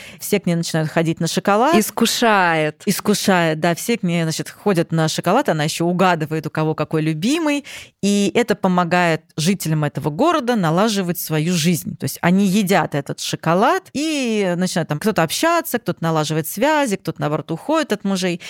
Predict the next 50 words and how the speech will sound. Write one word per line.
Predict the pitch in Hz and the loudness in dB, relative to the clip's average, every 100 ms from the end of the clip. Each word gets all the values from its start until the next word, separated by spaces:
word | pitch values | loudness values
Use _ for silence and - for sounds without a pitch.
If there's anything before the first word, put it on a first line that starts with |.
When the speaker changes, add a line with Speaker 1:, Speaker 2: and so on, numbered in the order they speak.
| - - | -16 -10
Speaker 1:
И | |
там | - 320 262 | 0 0 2
был | 247 | 2
мэр | 208 208 151 | 2 2 0
города, | 160 269 294 208 | 0 0 0 -2
который | - 151 - 220 233 208 | -4 -4 -2 0 0 0
был | 160 247 | 0 0
всем | 233 185 190 | 0 0 2
этим | 220 202 | 2 2
недоволен. | 202 185 190 170 139 - - | 2 2 2 2 -2 -4 -8
И | 156 | -2
вот | 214 - | -2 0
основная | 208 226 233 262 | 0 0 0 0
сюжетная | 226 185 196 190 185 | 0 -2 -2 0 0
линия — | 226 359 240 208 | 0 0 0 0
это | 254 - 220 | -2 0 -2
противостояние | - 240 - 254 226 208 - 202 196 214 208 175 151 139 | 0 0 0 0 0 -4 -2 0 2 2 2 2 -2 -2
вот | 160 220 | 0 0
этого, | 214 165 156 | -2 -2 -2
значит, | 147 - 180 | -2 -2 0
мэра | 196 165 | 2 2
города, | 143 220 381 359 359 359 | 2 2 4 2 0 0
а | 180 | 0
он | 208 330 | 0 0
прям | 226 220 | -2 -2
такой | 196 233 | -2 -4
поборник | - 180 165 156 233 247 202 175 - | -2 0 0 0 2 2 0 -4 -4
католический, | 175 170 170 175 175 147 - 135 | -4 -2 0 0 -2 -8 -10 -12
то | - 143 | -6 -6
есть | - | -6
прям | - 151 180 180 | -2 2 2 0
всё | - - 175 | -2 0 2
должно | 180 185 170 185 202 | 2 2 0 0 0
быть | 185 180 | -2 -2
вот | 185 190 | -4 -4
строго | - - - 262 277 302 285 240 | -6 -6 -2 0 2 2 0 0
по | - 202 | 0 -2
расписанию, | 196 - 175 - 165 151 147 143 | -2 -4 -8 -4 -2 -2 -4 -8
всё | - 160 | -6 -2
должно | 170 175 208 | 0 0 0
быть | 220 - | 0 -2
строго | - - 330 - - 226 | -4 -2 2 4 4 4
Speaker 2:
Мгм. | 220 | 2
Speaker 1:
по | 196 | 0
религии, | 208 208 220 175 180 | 0 -2 -2 -2 -4
по | 175 196 | -2 0
науке, | 196 202 214 190 170 | 2 0 -2 -4 -6
всё | - 180 | -4 -2
должно | 196 190 233 | 0 0 -2
быть | 254 | -2